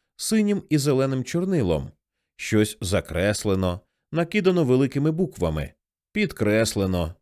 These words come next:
якась маячня конспіролога. Маячня божевільної. На відміну від інших документів, офіційних, у цих не було порядку, панував безлад, усе перемішалося,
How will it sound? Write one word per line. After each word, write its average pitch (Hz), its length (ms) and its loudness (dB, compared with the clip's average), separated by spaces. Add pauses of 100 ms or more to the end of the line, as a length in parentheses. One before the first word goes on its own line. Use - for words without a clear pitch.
(120)
якась 143 460 0
маячня 160 540 0
конспіролога. 120 840 0 (640)
Маячня 95 600 0
божевільної. 92 920 0 (560)
На 175 140 2
відміну 180 440 2
від 156 220 4
інших 135 380 0
документів, 104 800 0
офіційних, 78 840 -4 (280)
у 196 120 -2
цих 196 240 -4
не 180 100 0
було 147 300 2
порядку, 85 640 0 (300)
панував 92 460 2
безлад, 104 600 0
усе 113 340 -2
перемішалося, 98 960 -2